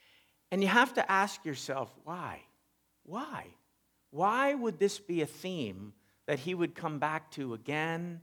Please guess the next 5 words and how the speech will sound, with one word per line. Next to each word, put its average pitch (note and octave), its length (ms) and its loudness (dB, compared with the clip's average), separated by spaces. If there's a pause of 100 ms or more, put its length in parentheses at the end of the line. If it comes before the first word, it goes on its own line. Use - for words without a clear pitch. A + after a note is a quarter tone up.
(280)
and B2 120 -8
again C#3 680 -2 (260)
and B2 120 -6
again? A#2+ 420 -6 (180)
Why? G#3+ 400 -6